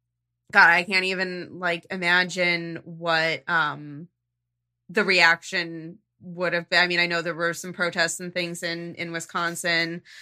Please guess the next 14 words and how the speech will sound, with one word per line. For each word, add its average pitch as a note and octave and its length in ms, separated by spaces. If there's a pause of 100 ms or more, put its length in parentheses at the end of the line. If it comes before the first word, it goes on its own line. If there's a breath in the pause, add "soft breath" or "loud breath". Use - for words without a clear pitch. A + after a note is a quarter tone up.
(200 loud breath)
um, E3 260
after E3+ 340
the, E3 240
the, E3+ 160
but, E3 140
like, F3 180
this, F3 800
you F#3+ 160
know, D3+ 380
because, G#3+ 400
again, F#3+ 420
like, F3 140
because F3 320
of, E3 180